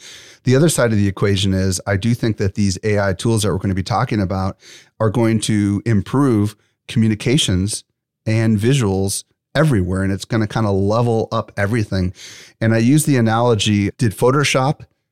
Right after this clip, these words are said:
kill art? Did Illustrator kill art? No, it didn't. Actually, it created a whole new frontier of artists, right? Who were, instead of traditional painters or traditional photographers,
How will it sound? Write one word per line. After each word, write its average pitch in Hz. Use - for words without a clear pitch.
kill 120
art? 147
Did 110
Illustrator 107
kill 101
art? 87
No, 127
it 101
didn't. 123
Actually, 113
it 107
created 107
a 92
whole 120
new 110
frontier 107
of 82
artists, 87
right? 95
Who 117
were, 110
instead 104
of 98
traditional 110
painters 104
or 113
traditional 110
photographers, 101